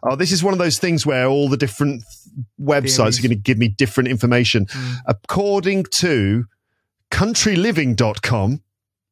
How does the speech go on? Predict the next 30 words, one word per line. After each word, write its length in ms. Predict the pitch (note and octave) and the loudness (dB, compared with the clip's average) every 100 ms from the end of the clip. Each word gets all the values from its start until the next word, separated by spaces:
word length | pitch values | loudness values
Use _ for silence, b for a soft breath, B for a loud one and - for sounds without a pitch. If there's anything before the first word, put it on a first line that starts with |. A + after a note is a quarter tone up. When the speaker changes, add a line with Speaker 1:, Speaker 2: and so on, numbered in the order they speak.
| _ _ _ _ _ _ _ _ _ _ _ _ _ _ | _ _ _ _ _ _ _ _ _ _ _ _ _ _
Speaker 1:
I 40 | A#2 | -2
don't 100 | A#2 | 0
know 40 | |
if 80 | A2+ | 0
this 180 | A#2+ G#2 | 0 0
is 100 | G2+ | 0
a 60 | F#2+ | 2
reliable 500 | G2 G#2 A2 F#2 F2 | 2 2 0 -2 -2
source, 520 | - F2 G2 - - - B B B B B _ | -2 0 0 -4 -6 -14 B B B B B _
uh, 320 | A2+ A2+ A2+ - | -2 0 0 -2
French 520 | - - F3+ F3+ - | -8 -4 -2 -2 -2
King 280 | F#3 C#3 G#2+ | -2 0 2
Louis 340 | C3+ D#3 C#3+ | 2 2 2
the 140 | B2 | 0
fourteenth 640 | G#2+ C#3+ A#2+ - C3 G#2+ - | 0 0 0 0 -2 -2 -2
is 160 | A2 | -2
the 80 | A#2+ | 0
longest 420 | A#2+ A#2+ A2+ G#2+ | 0 2 0 0
reigning 340 | A#2 A2 G#2+ G#2+ | 0 2 2 2
monarch, 280 | G#2+ G#2 F#2 | 2 2 0
having 300 | A#2 G#2+ A2 | -2 0 0
served 340 | - B2 G#2+ | 0 0 0
as 140 | A2+ A#2+ | 0 0
monarch 320 | A2+ G#2+ G#2 | 0 0 0
for 140 | A2+ | 0
more 180 | A2 G#2+ | 2 2
than 120 | G#2 | 2
seventy-two 600 | G#2 B2 A2+ G#2 G#2 - | 0 0 0 -2 -4 -2
years 440 | G#2 G2 G2+ F#2+ - | 0 2 2 0 -2
Speaker 2:
But 180 | F#3+ | -4